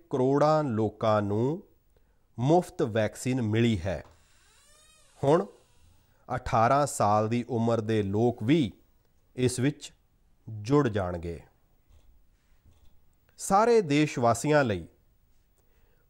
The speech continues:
ਭਾਰਤ ਸਰਕਾਰ ਹੀ ਮੁਫਤ ਵੈਕਸੀਨ ਉਪਲਬਧ ਕਰਵਾਏਗੀ। ਗਰੀਬ ਹੋਣ, ਹੇਠਲੇ ਮੱਧ ਵਰਗ ਹੋਣ, ਮੱਧ ਵਰਗ ਹੋਣ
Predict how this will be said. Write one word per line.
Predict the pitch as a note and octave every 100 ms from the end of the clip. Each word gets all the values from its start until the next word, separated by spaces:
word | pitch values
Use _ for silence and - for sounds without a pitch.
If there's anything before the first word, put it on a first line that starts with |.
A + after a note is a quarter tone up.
| _
ਭਾਰਤ | - B2 B2+ D#3+
ਸਰਕਾਰ | - - B2 - A#2+ C3+ D#3+
ਹੀ | B2+ G#2+ E2 _ - _ _ _ _ _ _ _ _
ਮੁਫਤ | A#2 D#3 F#3 - -
ਵੈਕਸੀਨ | A#2+ A#2 A#2 - D3 D#3+
ਉਪਲਬਧ | - C#3 A2+ A2+ A#2 C3+ G#2+ F#2+ - _
ਕਰਵਾਏਗੀ। | A2+ A2 G2+ E2 D#2+ F2+ D#2+ _ _ _ _ _ _ _ _ _ _ _ - _ G#2+
ਗਰੀਬ | A#2+ B2+ C3+
ਹੋਣ, | B2+ B2+ C3+ C#3 C#3+ _ _ _ _ _ _ _ _ _ _ -
ਹੇਠਲੇ | C#3 C#3 - F#3 F#3+
ਮੱਧ | A#2 C3+
ਵਰਗ | C3+ A2+ B2+
ਹੋਣ, | C3+ C3+ C#3 D3 D#3+ - _ _ _ _ _ _ _ _ _ _
ਮੱਧ | B2+ F3+ F#3+
ਵਰਗ | D3 C3 B2
ਹੋਣ | A2 G#2+ G#2 A2+ C#3